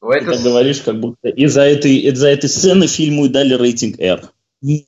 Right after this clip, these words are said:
Speaker 3: нет, я тебе про другое говорю. Я говорю, что они знали, что у них будет рейтинг R из-за Крашилова.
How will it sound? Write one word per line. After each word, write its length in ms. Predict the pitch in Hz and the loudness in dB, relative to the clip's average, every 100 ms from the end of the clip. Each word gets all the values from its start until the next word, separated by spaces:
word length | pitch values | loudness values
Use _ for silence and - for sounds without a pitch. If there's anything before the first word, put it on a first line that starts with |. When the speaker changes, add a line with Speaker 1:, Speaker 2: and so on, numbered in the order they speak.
| 107 _ | -18 _
Speaker 3:
нет, 240 | 160 135 | -4 -2
я 160 | - 123 | 2 2
тебе 140 | - | 2
про 100 | - | 0
другое 340 | 139 196 190 123 | 2 2 2 2
говорю. 380 | 107 95 - - - - | 2 2 0 -2 -8 -8
Я 80 | 120 | -2
говорю, 200 | 139 175 | 2 2
что 200 | - 135 | 4 4
они 160 | 208 | 6
знали, 300 | 240 135 117 | 4 4 2
что 180 | 117 113 | 2 0
у 20 | |
них 140 | 139 240 | 2 4
будет 180 | 208 | 2
рейтинг 340 | 170 190 185 160 | 2 2 0 2
R 320 | 107 104 - - | 2 2 0 -6
из-за 200 | 131 120 | -2 -2
Крашилова. 680 | 156 156 - 117 107 - - | 0 -2 2 2 2 0 -8